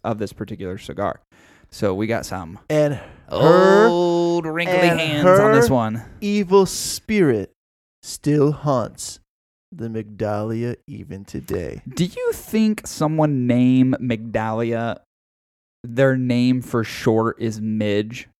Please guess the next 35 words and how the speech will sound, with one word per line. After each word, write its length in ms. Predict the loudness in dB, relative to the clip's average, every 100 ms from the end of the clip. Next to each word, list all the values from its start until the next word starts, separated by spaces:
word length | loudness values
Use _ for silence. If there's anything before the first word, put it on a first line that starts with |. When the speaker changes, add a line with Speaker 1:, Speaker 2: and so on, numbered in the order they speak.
| _
Speaker 1:
Is 100 | 0
that 160 | 2 4
where 120 | 2
Midge 540 | 2 2 2 0 -4
comes 260 | -8 -6 -6
from? 380 | -6 -6 -6 -10 -12
Speaker 2:
I 60 |
thought 220 | -8 -8
Midge 240 | -6 -6 -6
was 160 | -10
with 160 | -10 -10
a 100 | -10
D, 560 | -12 -14 -10 -10 -10 -12
but 300 | -10 -10 -10
it 200 | -12 -4
could 180 | -4 -2
be 120 | -6
a 80 | -6
silent 600 | -8 -6 -6 -8 -12 -8
D. 80 | -4
Speaker 1:
That's 220 | -2 -2
midget. 640 | 0 0 0 0 0 -4 _ _ _ 0
Speaker 2:
Oh, 240 | 0 0
that's 240 | -2 2
right. 320 | 4 4 2 -6 _
<laughs> 120 | -2 -2 -8 -20 -2 0 0 -2 -6 -4
Speaker 1:
<laughs> 100 | -4 -4 -8 -6 -6 -6 -6 -6 -2 2 0 -2 _ _ -20 -12
Speaker 2:
Yeah, 280 | -6 -4
that's 200 | -2 -2
right. 240 | 4 4 6
Speaker 1:
What 200 | 6 6
does 200 | 6 4
midge 640 | 2 4 6 4 2 -2
come 300 | 0 2 2
from? 460 | 0 -2 -2 -8